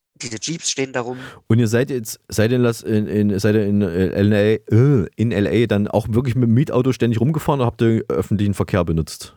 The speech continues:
Speaker 1: Also wir haben, wir sind mit dem Mietwagen hin und her gefahren, erstmal in der Stadt, um die
Speaker 2: Ja.
Speaker 1: paar Sehenswürdigkeiten anzugucken, die wir da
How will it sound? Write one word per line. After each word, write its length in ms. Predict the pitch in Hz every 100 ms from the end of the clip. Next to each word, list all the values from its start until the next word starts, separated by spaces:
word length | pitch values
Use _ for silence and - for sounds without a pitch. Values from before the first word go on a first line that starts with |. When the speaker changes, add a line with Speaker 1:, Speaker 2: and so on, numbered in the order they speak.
| _
Speaker 1:
Also 360 | - 131 123 113 _
wir 120 | - 127
haben, 420 | 139 131 127 123 -
wir 100 | 131
sind 140 | 165
mit 100 | 165
dem 80 | 131
Mietwagen 380 | 143 135 135 131
hin 100 | 135
und 100 | 120
her 140 | 120
gefahren, 320 | 156 - 165 143
erstmal 260 | 139 123
in 60 | 139
der 60 | 143
Stadt, 240 | - 160 _
um 140 | 123 120
die 320 | 123 117 113
Speaker 2:
Ja. 160 | 80 73 - - _ _
Speaker 1:
paar 340 | - - 113 131
Sehenswürdigkeiten 720 | 117 117 117 110 - 120 117
anzugucken, 480 | 120 - - - 123 -
die 100 | 120
wir 80 | 120
da 360 | 120 120 127